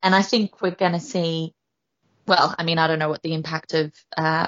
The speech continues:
of no fans in the stadium is gonna do, but, I mean, they're capable of so much, and, and so that would really scare me not having them.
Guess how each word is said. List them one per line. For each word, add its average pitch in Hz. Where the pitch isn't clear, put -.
of 160
no 160
fans 160
in 156
the 156
stadium 160
is 202
gonna 160
do, 156
but, 170
I 170
mean, 170
they're 180
capable 165
of 156
so 160
much, -
and, 160
and 165
so 175
that 165
would 170
really 165
scare 156
me 156
not 156
having 156
them. 156